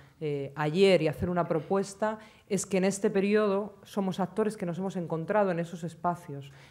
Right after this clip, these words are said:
en la ciudad de Madrid, en los municipios de la región, y que hemos aprendido a trabajar conjuntamente, a identificar las dificultades que nos harían no llegar a acuerdos, a identificar los métodos que nos permiten avanzar,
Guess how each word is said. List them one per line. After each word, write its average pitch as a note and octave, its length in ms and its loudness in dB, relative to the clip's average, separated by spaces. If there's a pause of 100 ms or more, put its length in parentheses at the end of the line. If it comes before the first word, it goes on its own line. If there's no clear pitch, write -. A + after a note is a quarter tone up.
en E3 80 -2
la D3+ 80 0
ciudad F3 260 6
de F3+ 80 6
Madrid, F#3+ 460 4
en F3 60 0
los D#3 160 -2
municipios D#3+ 500 -2
de D#3+ 80 0
la D3+ 120 4
región, G#3 500 -4 (280)
y E3+ 60 -8
que - 80 0
hemos F3+ 180 2
aprendido G3 720 2 (280)
a E3 100 -2
trabajar E3+ 480 4
conjuntamente, F#3+ 920 0
a G#3 60 4
identificar E3 800 0
las D#3+ 280 -4
dificultades E3 840 -4
que E3 100 -4
nos D3+ 160 -8
harían E3 380 -2
no E3 100 0
llegar D#3+ 240 2
a D3+ 60 4
acuerdos, G#3+ 680 2 (300)
a F3 80 0
identificar E3+ 560 2
los F3+ 200 0
métodos F3+ 420 0
que E3+ 100 -4
nos D#3 120 -6
permiten E3+ 440 -4
avanzar, D#3 640 -2